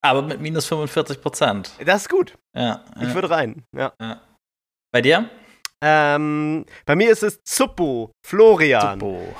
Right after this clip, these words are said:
Speaker 2: Äh, der auch genau sein Night Market mit dem Satz, den er dazu geschrieben hat, zusammenfasst. Prime, aber halt ausgerechnet Frenzy. Und genau so ist es, ne? Er hat, äh, diesen Neuroblaster Classic, Doodlebuds Shorty,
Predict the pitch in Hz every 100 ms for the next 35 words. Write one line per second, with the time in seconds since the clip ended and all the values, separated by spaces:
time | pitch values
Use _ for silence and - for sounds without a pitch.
0 | - - 151 156 156 151 147 156 147 180
1 | - - 180 175 202 226 175 185 180 185
2 | 185 185 185 170 165 151 160 - 165 156
3 | 151 170 151 - 156 156 143 127 139 160
4 | - - 160 156 - _ _ - _ -
5 | 156 170 190 190 156 151 143 143 - 135
6 | 156 160 - 170 120 131 143 - 131 131
7 | - 104 104 107 104 92 98 98 123 156
8 | 143 165 156 170 185 120 123 156 117 139
9 | 156 156 147 156 143 139 143 156 165 151
10 | 151 147 139 - 170 180 190 180 - _
11 | - 196 214 208 165 165 - - 147 143
12 | 143 139